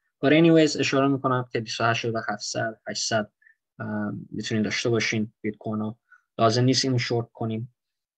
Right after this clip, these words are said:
اه، صحبت‌های دو شب پیشم بهتون گفتم اما شورت کنیم، اما اینو اصلاً لازم نیست چون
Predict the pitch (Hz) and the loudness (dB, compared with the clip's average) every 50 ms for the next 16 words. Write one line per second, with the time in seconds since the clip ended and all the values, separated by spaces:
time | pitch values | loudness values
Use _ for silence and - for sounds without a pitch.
0 | _ 120 117 107 107 107 - - 110 110 107 - 113 104 107 104 - - 107 - | _ -6 -4 -2 -2 -2 -2 -2 -2 -4 -2 -4 -4 -4 -2 -4 -2 -4 -4 -6
1 | - - - 123 117 117 107 107 107 - 120 123 135 123 139 127 123 123 120 - | -6 -8 -6 -4 -4 -4 -4 -6 -6 -4 -4 -4 -2 -2 -2 -2 0 0 -2 -2
2 | - 135 123 - - 127 123 123 120 123 120 120 - _ _ _ - 131 127 123 | -4 -6 -6 -6 -6 -6 -4 -2 -2 -2 -2 -2 -4 _ _ _ -6 -2 0 0
3 | 127 120 123 - - - - 127 123 120 117 113 110 113 117 113 113 110 - - | 0 -2 -4 -6 -6 -6 -4 -4 -4 -4 -4 -4 -6 -6 -6 -6 -6 -6 -8 -8
4 | - 123 117 117 123 | -8 -6 -6 -6 -8